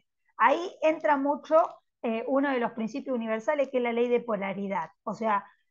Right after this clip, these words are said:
eh, no hay que irse de un extremo al otro, o sea, no hay que poner foco en lo que no quiero porque me termina pasando lo que no quiero, por la ley de atracción. Entonces, bueno, hay que tener cuidado con esas cosas.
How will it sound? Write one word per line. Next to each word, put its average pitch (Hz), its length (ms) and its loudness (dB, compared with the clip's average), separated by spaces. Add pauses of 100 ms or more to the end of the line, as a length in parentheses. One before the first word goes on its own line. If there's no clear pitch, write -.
(120)
eh, 226 220 -4
no 247 140 0
hay 311 160 2
que 285 140 -6
irse 277 220 -2
de 262 60 6
un 262 120 0
extremo 262 360 -4
al 339 100 4
otro, 220 320 2
o - 340 -10
sea, 196 420 -2 (400)
no 202 340 0
hay 254 160 2
que 254 120 0
poner 240 360 0
foco 240 460 2
en 208 180 -4
lo 214 120 -2
que 220 120 -2
no 220 180 -2
quiero 240 380 6
porque 208 420 -4
me 196 180 -2
termina 214 320 -4
pasando 208 360 -4
lo 214 100 -2
que 240 60 -2
no 269 140 -2
quiero, 240 340 2 (260)
por 202 140 -4
la 196 120 -2
ley 208 180 -4
de 220 80 0
atracción. 277 600 0 (240)
Entonces, 277 340 0
bueno, 254 380 2
hay 311 120 4
que 330 100 -6
tener 302 280 0
cuidado 285 300 4
con 254 140 -4
esas 240 240 -4
cosas. 180 520 -6